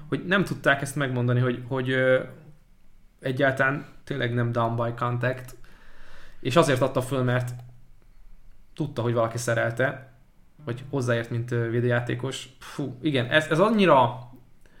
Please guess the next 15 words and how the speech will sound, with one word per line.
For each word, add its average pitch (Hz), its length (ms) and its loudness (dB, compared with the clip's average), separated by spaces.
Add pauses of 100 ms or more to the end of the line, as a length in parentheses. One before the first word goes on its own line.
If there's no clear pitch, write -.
(460)
annyira 156 280 4
vékony 139 380 2
jég, 131 80 0
és 127 100 -2
tényleg 143 220 2
lehet, 147 280 4
aki - 200 0
Chiefs 175 220 4
szurkoló, 143 300 2
az 131 120 4
azért 139 220 2
fog 127 160 -2
érvelni 123 600 2 (260)
el-, 127 280 -2
az - 260 -6